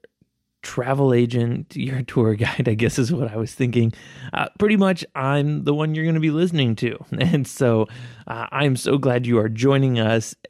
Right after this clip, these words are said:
today. Uh, today is the Wednesday before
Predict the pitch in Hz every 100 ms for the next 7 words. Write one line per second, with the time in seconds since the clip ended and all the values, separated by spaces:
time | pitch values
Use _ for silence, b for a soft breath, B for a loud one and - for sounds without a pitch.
0 | 156 139 131 117 127 127 120 120 120 123
1 | B B - - _ 160 156 165 185 196
2 | - 156 135 131 127 - - 117 120 113
3 | 110 110 - 123 143 147 185 170 175 170
4 | 143 123 - 139 143 147 143 139